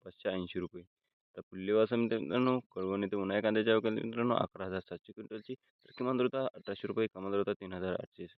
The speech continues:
पासष्ट रुपये व सर्वसाधारण दर होता तीन हजार पाचशे रुपये. तर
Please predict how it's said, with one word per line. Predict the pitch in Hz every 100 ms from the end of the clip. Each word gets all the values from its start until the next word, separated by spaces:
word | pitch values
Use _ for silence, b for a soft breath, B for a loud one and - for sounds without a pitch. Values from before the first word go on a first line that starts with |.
| -
पासष्ट | 90 - -
रुपये | 98 110
व | 107
सर्वसाधारण | - 120 120 95 92
दर |
होता | 92 110 -
तीन | 90
हजार | 90 110
पाचशे | - 98 -
रुपये. | 98 98 92 _ b b b
तर | -